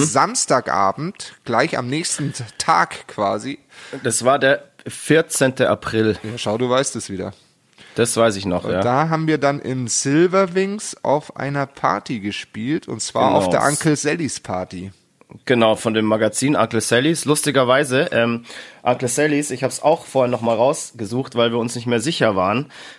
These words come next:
Speaker 2: Äh, wir waren tatsächlich zweitausendeins
Speaker 1: Auf dem Cover.
Speaker 2: dort auf dem Cover.
Speaker 1: Ja, schon.
Speaker 2: Ja.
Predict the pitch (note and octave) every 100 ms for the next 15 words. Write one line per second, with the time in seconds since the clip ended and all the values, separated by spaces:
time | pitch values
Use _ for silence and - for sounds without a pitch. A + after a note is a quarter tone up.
0 | - A2 A2+ B2 B2+ C#3 C3 - D3+ A2+
1 | - - - G#2+ - A2+ A2+ F#2+ G#2 G2+
2 | - - _ _ - C#3 D#3 C#3+ A2 A#2
3 | C#3+ D3+ - _ _ - - A#2 - B2
4 | A#2+ G#2+ F2+ G2 - - A2 G#2